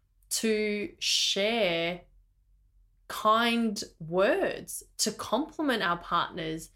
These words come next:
We can have such a great impact on making,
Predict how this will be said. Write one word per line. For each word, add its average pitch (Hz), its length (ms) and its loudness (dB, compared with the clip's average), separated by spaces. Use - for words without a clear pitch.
We 247 280 2
can 247 600 0
have 202 140 -4
such 240 360 -2
a 226 40 -2
great 190 420 -4
impact 196 520 -6
on 180 180 -2
making, 190 800 -2